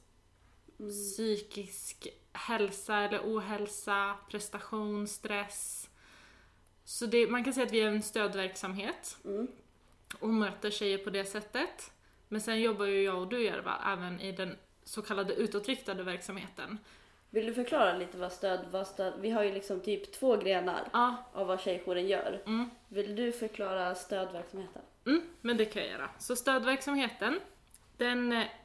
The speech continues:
Speaker 2: går, eh, ut på att, eh, möta tjejer. Det kan vara via telefon, via mail, via chatt, eh, och även vid, eh, fysiska stödsamtal.
Speaker 1: Så man kan alltså komma hit,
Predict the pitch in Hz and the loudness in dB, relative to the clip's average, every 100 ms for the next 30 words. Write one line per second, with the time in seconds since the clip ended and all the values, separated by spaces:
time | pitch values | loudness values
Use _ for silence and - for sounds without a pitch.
0 | - 214 208 202 202 190 - - - - | -6 0 0 0 0 -2 -4 -12 -10 -6
1 | 175 - - - 175 - - 196 185 185 | -6 -6 -8 -6 -8 -12 -6 -2 -2 -4
2 | 185 - - - 208 196 - 196 - 185 | -10 -20 -18 -4 0 0 -2 -4 -2 0
3 | 202 220 220 220 208 196 190 190 196 185 | 2 0 0 0 2 2 0 0 0 -2
4 | - 196 196 226 254 269 269 226 214 196 | -2 -2 0 0 2 4 2 2 2 0
5 | 190 190 202 220 220 202 196 - 196 226 | -2 0 2 2 2 0 -2 -2 0 -2
6 | - - - - - - - - - 214 | -4 -10 -10 -10 -12 -20 -20 -14 0 2
7 | 202 208 - 220 202 208 202 190 190 180 | 4 4 4 4 4 2 2 2 2 2
8 | 185 165 - - - - 254 214 190 196 | 0 0 -2 -8 -10 -2 0 0 0 -2
9 | - 180 - 202 180 - 190 185 - 254 | -4 -4 -2 -2 -2 -4 -6 -6 0 0
10 | - - - - 202 202 208 202 202 226 | 0 -10 -12 -10 -2 0 0 -2 -2 0
11 | 208 214 220 185 180 | 0 0 0 -2 -4